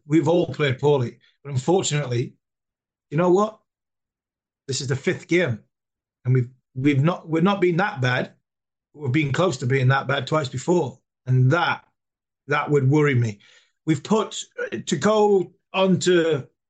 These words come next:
you know, why this is happening. Um, like Bumble said on breakfast, our preparation has been poor, very, very poor. Um, going into this World Cup, we won twenty nineteen because we prioritised twenty nineteen.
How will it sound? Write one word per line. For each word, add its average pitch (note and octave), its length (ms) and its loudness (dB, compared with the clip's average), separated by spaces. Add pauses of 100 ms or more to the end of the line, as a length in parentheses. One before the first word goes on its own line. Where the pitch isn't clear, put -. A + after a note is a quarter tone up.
(300)
you C#3 120 -2
know, D3+ 140 2
why E3 400 2
this D3 220 0
is B2 100 -4
happening. C#3 480 -2 (960)
Um, F3+ 720 -2 (520)
like F3 200 -2
Bumble F3+ 240 4
said F3+ 160 0
on F3 120 4
breakfast, E3+ 480 -2
our D3+ 80 0
preparation D#3 540 0
has C#3 100 2
been C#3 200 0
poor, B2+ 320 -2 (180)
very, C#3+ 360 2
very B2+ 220 4
poor. B2 340 -8 (600)
Um, C3 440 2
going D3+ 300 2
into C#3 240 0
this C3 260 -2
World C3 240 0
Cup, B2+ 340 -2
we C#3 80 -6
won D#3+ 160 2
twenty D#3+ 260 -2
nineteen D3 640 0
because C#3+ 300 -2
we D3 100 0
prioritised C#3+ 640 -2
twenty B2+ 200 0
nineteen. A#2 500 -6